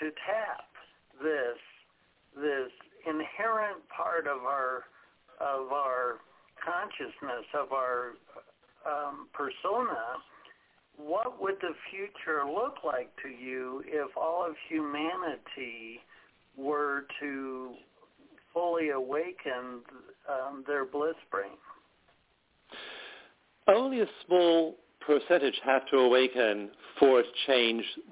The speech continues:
Speaker 2: the whole trajectory of human history, because this is, this is,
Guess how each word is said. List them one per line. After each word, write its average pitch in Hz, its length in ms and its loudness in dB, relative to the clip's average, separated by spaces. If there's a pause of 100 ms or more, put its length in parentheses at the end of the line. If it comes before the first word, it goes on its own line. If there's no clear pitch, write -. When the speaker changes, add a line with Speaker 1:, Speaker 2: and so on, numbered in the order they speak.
(160)
Speaker 2:
the 113 220 10
whole 143 300 8
trajectory 127 420 2
of 101 80 -4
human 117 180 0
history, 110 420 -2 (640)
because 156 460 8 (580)
this 185 180 8
is, 240 180 4 (600)
this 220 220 8
is, - 60 -4